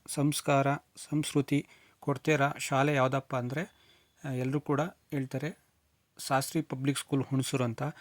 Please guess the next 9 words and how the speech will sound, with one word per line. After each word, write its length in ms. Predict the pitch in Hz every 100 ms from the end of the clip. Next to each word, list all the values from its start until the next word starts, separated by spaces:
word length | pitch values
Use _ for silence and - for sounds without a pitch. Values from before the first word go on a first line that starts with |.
| - _ -
ಹಾಗಾಗಿ 600 | 139 151 151 143 160 180 _ _
ಒಂದು 500 | 143 135 135 123 117
ಇವತ್ತಿನ 400 | 120 131 147 160
ಒಂದು 400 | 151 147 139 175 - _ -
ಆಗಸ್ಟ್ 300 | 131 151 -
ಫಿಫ್ಟೀನ್ತ್ 480 | 147 - 160 147 147 - -
ಏನಿದೆ, 340 | 147 143 127 170 - _ _ -
ಸ್ವಾತಂತ್ರ್ಯ 460 | - 139 165 151 139
ದಿನಾಚರಣೆಯ 520 | 143 143 139 139 147